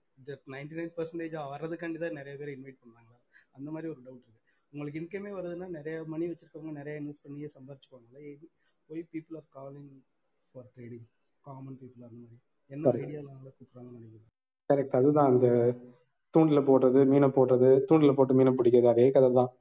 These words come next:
Speaker 2: நீங்க என்ன சொல்லுவாங்கன்னா, வேல்ஸ்ன்னு சொல்லுவாங்க பிக் பிளேயர்ஸ் எல்லாத்தையுமே. So, நீங்க ட்ரேட் பண்றவங்க எல்லாருமே என்ன சொல்லுவாங்கன்னா, "நீங்க வேல்ஸோட மைண்ட் செட்ல யோசிங்க,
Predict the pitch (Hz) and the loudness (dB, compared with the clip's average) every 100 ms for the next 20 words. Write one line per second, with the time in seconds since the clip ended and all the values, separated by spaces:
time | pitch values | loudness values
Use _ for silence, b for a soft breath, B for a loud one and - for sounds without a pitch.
0 | _ _ - 131 127 127 123 131 170 156 | _ _ 0 4 6 6 6 4 2 4
1 | 143 135 147 180 143 160 190 165 151 127 | 4 4 4 6 6 6 2 0 2 4
2 | 120 117 131 - 131 139 127 123 120 117 | 4 2 -2 -2 2 4 4 4 4 4
3 | 123 117 127 _ _ _ _ - 139 135 | 0 0 -4 _ _ _ _ 2 4 6
4 | 135 139 143 139 135 135 135 - 165 190 | 6 6 6 6 6 2 -4 2 4 4
5 | 175 160 151 143 143 143 147 143 143 135 | 2 4 4 6 6 6 4 2 2 2
6 | 123 196 226 143 131 180 226 175 139 135 | 4 4 6 6 6 6 4 2 4 2
7 | 139 - 123 123 127 113 113 | 2 4 4 4 2 2 0